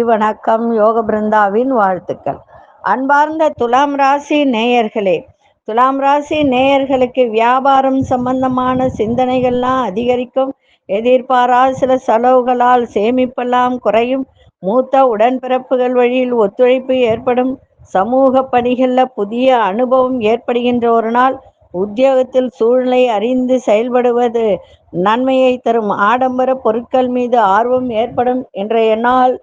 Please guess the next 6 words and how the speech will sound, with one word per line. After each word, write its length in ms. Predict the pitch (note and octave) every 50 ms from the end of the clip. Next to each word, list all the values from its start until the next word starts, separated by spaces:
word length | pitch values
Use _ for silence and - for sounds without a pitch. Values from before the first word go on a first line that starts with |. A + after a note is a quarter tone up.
| - -
தடை 320 | G3+ G3 G#3+ A3+ B3+ B3+ C4 B3+ B3+ B3 -
தாமதம் 640 | - G#3 G3+ G#3+ A#3 A#3+ B3+ B3 B3 A#3+ B3+ B3+ B3 A#3
நிறைந்த 500 | G3+ G3 G#3 A3+ B3 B3+ B3+ B3+ C4 C4+ C4
நாளாகவும் 720 | B3 G#3+ G3 G3+ A3 A#3 A#3+ A#3+ A#3+ A#3+ A3+ C4 C4 C4+ A#3+
அமையும். 480 | A3+ A3 A3 A3+ A#3+ B3 B3+ C4 C4 - - - _ _ _ _ _ -
வரவுக்கு 600 | E3 F3+ G3 G#3 A#3 B3+ C4 B3+ B3 - -